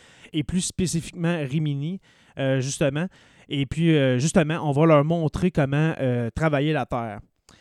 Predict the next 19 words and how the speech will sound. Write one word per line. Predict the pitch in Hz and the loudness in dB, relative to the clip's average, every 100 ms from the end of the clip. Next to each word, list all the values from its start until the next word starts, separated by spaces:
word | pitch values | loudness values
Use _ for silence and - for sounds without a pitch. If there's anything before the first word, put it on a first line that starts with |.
| _ _ _ _ _ | _ _ _ _ _
Alors, | 127 196 269 | 2 6 6
les | 190 | 6
fondateurs, | 165 277 285 156 - 180 202 190 147 135 | 2 0 0 0 2 4 4 2 0 -2
les | 139 | -2
fondateurs | - 262 233 147 208 202 | -4 -2 -2 0 0 2
de | |
Rimini | 156 147 147 160 | 0 0 -4 -4
sont | 202 165 156 | -4 -4 -2
en | 147 | -4
grande | 151 190 233 | -2 0 0
majorité | 190 147 156 127 - 202 | 2 2 0 -2 -4 -4
des | 147 135 127 | -2 -2 -2
gens | 123 170 | -2 -2
de | 160 135 | 0 0
Montréal | 143 156 143 135 143 165 - 202 | 0 0 0 0 0 0 -4 -6
et | |
puis | 190 220 | -4 0
des | 196 151 156 | 2 2 2
environs. | 151 143 139 123 | 2 2 0 -2